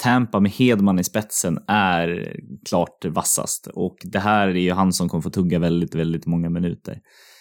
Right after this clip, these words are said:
Eh, men, men, eh, spetsen är, är klart bättre i, eh, Tampa och jag tycker att bredden är, är lite bättre i Florida. Men, eh, men Hedman är tungan på vågen som, som gör att jag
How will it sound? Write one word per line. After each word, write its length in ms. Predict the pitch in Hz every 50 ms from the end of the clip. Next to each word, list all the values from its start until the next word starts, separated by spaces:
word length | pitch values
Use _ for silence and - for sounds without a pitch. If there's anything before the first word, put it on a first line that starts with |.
| _ _ _ -
Eh, 520 | - 85 82 80 78 80 80 80 85 85 -
men, 520 | - - 101 104 101 98 95 95 92 90 -
men, 360 | 104 110 107 101 101 101 101
eh, 300 | 98 98 98 98 95 95
spetsen 800 | 95 - - - 143 135 - - - - - 127 113 110 107 104 104 101 98 98 92 87 - -
är, 380 | - - 95 92 90 85 - -
är 100 | 92 87
klart 260 | - - 92 87 -
bättre 440 | 107 110 113 - - 101 98 90 -
i, 460 | - - - 90 87 87 87 87 85
eh, 180 | 82 85 80 78 - - _ _ _ _ -
Tampa 380 | 107 110 123 135 - - 71 -
och 320 | - - - 90 90 90
jag 100 | 90 -
tycker 200 | - 87 - 92
att 200 | 87 92 92 92
bredden 540 | - 101 110 117 104 87 92 90 90 90 90
är, 280 | 87 87 85 87 -
är 220 | - 90 90 87 85
lite 220 | 87 82 - 85
bättre 280 | 82 85 82 - - -
i 40 | 87
Florida. 440 | - - 95 98 92 87 - -
Men, 420 | - 95 95 90 90 90 92 90 90
eh, 160 | 90 87 85 - _ _ _ _ -
men 100 | 104 98
Hedman 440 | 117 120 117 107 101 107 104 101
är 200 | 98 101 98 95
tungan 480 | 95 - - 107 98 92 95 92 90 87
på 100 | - 98
vågen 460 | 82 101 107 107 104 95 90 87 85
som, 300 | - - 82 80 82 78
som 200 | - - - 87
gör 160 | 90 90 87
att 160 | 85 82 - -
jag 140 | 78 80